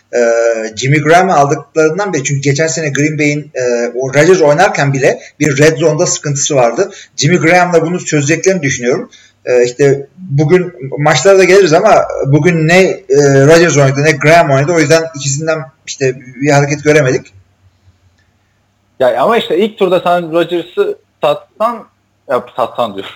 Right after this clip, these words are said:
Speaker 2: <laughs> direkt aklım takasa gidiyor. Seçsen, e, sonra running back de sıkıntı yaşayabilirsin ki geçen sene seni şampiyon yapan iki tane çok iyi running back'in olmasıydı.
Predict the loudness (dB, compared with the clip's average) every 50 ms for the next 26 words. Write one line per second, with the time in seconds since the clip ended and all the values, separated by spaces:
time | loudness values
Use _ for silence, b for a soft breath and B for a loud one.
0 | -20 -20 -18 -14 -4 -2 -2 -2 -2 -4 -8 -12 -16 -12 -8 -8 -8 -8 -8 -10
1 | -10 -8 -8 -8 -8 -4 _ -2 -2 -2 -4 _ -4 -4 -4 -6 -10 _ _ _
2 | _ _ _ _ _ _ -8 -8 -6 -4 -4 -4 -4 -4 -4 -6 -6 -12 -18 _
3 | _ _ _ _ _ _ _ _ _ -2 0 0 0 0 0 0 0 -2 -4 -4
4 | -4 -6 -10 -6 -4 -4 -4 -4 -6 _ _ _ _ _ _ _ _ _ _ _
5 | _ _ _ -6 -6 -6 -8 -12 -12 -12 -12 -10 -10 -10 -10 -8 -8 -8 -8 -6
6 | -8 -8 -8 -6 -8 -6 -6 -4 -2 0 -2 0 0 -2 -2 -2 -2 -4 -4 -4
7 | -4 -4 -6 -6 -4 -4 -4 -4 -2 -2 -2 -2 0 -2 -2 -2 -2 -2 -2 -4
8 | -6 -10 -14 -8 -4 -4 -2 -2 -4 -4 -6 -6 -4 -2 0 0 0 0 -2 -4
9 | -6 -8 -8 -6 -6 -4 -4 -4 -6 -6 -10 -14 -14 _ -14 -10 -8 -8 -8